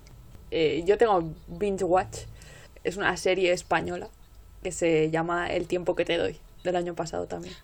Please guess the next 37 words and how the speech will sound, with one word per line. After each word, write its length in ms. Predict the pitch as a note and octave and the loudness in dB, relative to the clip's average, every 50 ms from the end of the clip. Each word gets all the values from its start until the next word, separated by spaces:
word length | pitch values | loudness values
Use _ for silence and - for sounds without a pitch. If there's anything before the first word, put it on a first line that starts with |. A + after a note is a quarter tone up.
| - - - - | -20 -20 -10 -2
O 40 | - | 6
sea, 100 | - A#3 | 10 12
hay 40 | A3+ A#3 | 12 12
algo 360 | A#3 A#3 B3 C4 - - - - | 12 12 12 10 10 8 2 -8
más 260 | G3+ G#3+ A3+ A3+ A3 | -4 0 2 2 4
rápido 420 | - - A#3 A3+ A3+ A3+ G#3+ G#3 G3+ | 6 6 6 6 8 8 8 8 8
de 120 | G3 G3 | 8 6
ver 160 | G3+ G#3 A3 | 6 6 6
que 80 | G#3+ - | 4 2
esa 180 | G3+ G#3 G3+ | 0 0 -4
serie, 380 | F#3+ - G#3 G3+ G3+ F#3 E3+ D#3+ | 0 2 4 6 6 6 4 4
que 180 | - F#3 F3+ F3 | 2 2 2 2
tiene 400 | - - - G3 G3 G3+ G3+ F#3+ | 0 2 4 6 6 6 4 2
diez 280 | F3 G3 F#3+ G3 G3 G3 | 4 4 4 4 4 0
minutos 420 | G3 G3 G3 G3 F#3+ - F#3 - | -2 -2 -2 0 0 0 -2 0
cada 240 | - F#3 F3+ F3 E3 | 2 4 4 4 4
capítulo. 560 | F3 E3+ E3 - G3 G3 - D#3 C#3+ - D#3+ - - - - - - | 2 0 2 0 -2 0 0 -2 -2 -2 -6 -12 -20 -20 -20 -20 -10
Y 80 | - F3 | -4 -4
no 80 | F3+ E3+ | -4 0
sé 120 | - F#3 | -2 0
cuántos 220 | - F3 E3+ F3 - | 0 0 0 0 -2
capítulos 320 | F#3+ E3 E3 E3+ F3 E3+ F3+ | -2 0 0 0 0 2 2
había, 260 | F3 E3+ F3 E3 D#3+ | 4 4 4 2 0
como 240 | - E3 D#3 D3 D#3+ | -2 -4 -2 0 -2
ocho 220 | F#3 F3+ - - | -2 -2 -4 -6
o 40 | F3 - | -4 -2
seis, 320 | - F3 D#3+ D#3+ D#3+ - | 0 -2 -2 -2 -4 -8
no 100 | E3+ E3+ | -10 -10
sé. 160 | D#3+ - D#3+ - - - - - - - - - - - | -10 -12 -14 -14 -16 -20 -20 -20 -20 -20 -20 -20 -18 -14
Súper, 460 | - - - - A#3+ A#3+ - A3+ G#3+ | -8 -6 2 4 4 8 8 8 6
súper 360 | - - G3 - F#3+ F3+ - | 8 0 2 4 2 2 4
rápido 340 | - E3 E3 D#3+ D#3+ E3 D#3+ | 4 2 2 2 0 0 0
de 100 | - F3+ | 2 0
ver. 180 | - F#3 F#3 - - - - - - | 0 0 -2 -4 -6 -16 -20 -14 -8
Y 120 | - E3 | -8 -6
claro, 280 | - - F#3+ F3+ B2 - | 4 6 6 6 6 4
te 140 | - D#3+ | 2 0